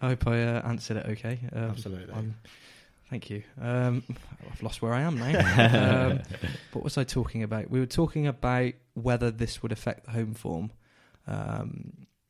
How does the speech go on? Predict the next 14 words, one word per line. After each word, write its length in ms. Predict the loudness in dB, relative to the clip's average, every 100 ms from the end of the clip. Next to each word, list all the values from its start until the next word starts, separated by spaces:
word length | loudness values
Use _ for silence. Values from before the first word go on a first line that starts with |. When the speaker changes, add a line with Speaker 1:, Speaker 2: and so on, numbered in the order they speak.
| -20 -20 _ _ -6
Speaker 1:
okay, 340 | -4 -2 -2
I 40 |
think 180 | -2 -2
you 160 | -2 -4 -6
pretty 160 | -8
much 140 | -6 -6
answered 280 | -8 -8
that, 180 | -8 -8
Tom. 320 | -4 -4 -4 -8 -16 _ _
Speaker 3:
Um, 480 | -4 0 0 0 -2 -6 -2
yeah. 140 | -2 -2 _ _ _ _ -4
Speaker 1:
Yeah, 200 | -2 -4 -6
okay, 240 | -8 -6 -6
cool. 220 | -4